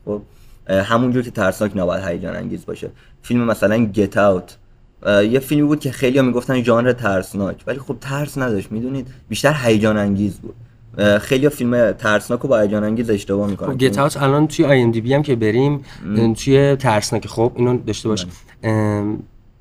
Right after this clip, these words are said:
Speaker 2: چی باعث شده که فکر کنن ترسناکه و چی باعث می‌شه که تو فکر کنی ترسناک نیست؟
Speaker 1: ام، همه ای-، اول شخصی، اول یه برمیگره به شخصیت آدم، به نوعی که نگاه می‌کنه. دوم اینکه به نظر من آی ام دی بی خیلی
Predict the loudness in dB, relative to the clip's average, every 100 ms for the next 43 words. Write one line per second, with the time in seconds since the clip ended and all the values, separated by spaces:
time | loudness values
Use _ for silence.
0 | _ 0 4 6 4 2 -2 -6 -6 -6
1 | -2 -2 -2 -6 -4 -4 -2 0 -2 -2
2 | 0 2 0 -2 -6 -6 -4 -4 -4 -2
3 | -2 0 -2 0 2 0 0 -10 _ _
4 | -6 -2 0 -2 -2 0 0 0 -2 -4
5 | 0 2 2 0 -2 -4 -4 -8 -4 0
6 | 2 4 4 4 4 4 2 2 2 0
7 | 0 -4 -4 -2 0 0 -2 -2 -8 -6
8 | -4 -2 0 0 0 -2 -2 -2 -2 -4
9 | -6 -6 -6 -10 -20 -16 0 2 2 0
10 | 0 2 2 2 2 0 2 2 2 0
11 | -2 0 0 0 0 -2